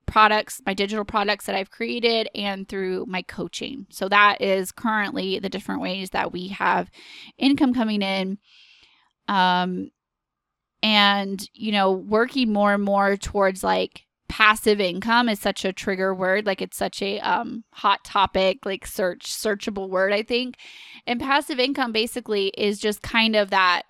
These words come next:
idea of that working smarter, not harder. Like, your, your money is working for you. Um,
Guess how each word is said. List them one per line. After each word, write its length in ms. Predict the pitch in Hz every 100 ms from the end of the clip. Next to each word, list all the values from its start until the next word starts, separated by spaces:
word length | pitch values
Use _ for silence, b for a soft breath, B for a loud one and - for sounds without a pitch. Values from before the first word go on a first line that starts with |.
| 190
idea 680 | 190 185 - 202 180 180 175
of 120 | 180
that 200 | 190 180
working 420 | 180 185 - 175
smarter, 440 | 180 - 180 180 180
not 260 | 180 -
harder. 420 | - 190 180 175 175
Like, 300 | 175 - -
your, 240 | 180 185 - _
your 260 | - 185 180
money 340 | 190 196 214
is 140 | 226 214
working 360 | 190 - 196
for 320 | 190 - 202 294
you. 440 | 226 - - 247 - b b b b _
Um, 460 | 190 185 185 185 185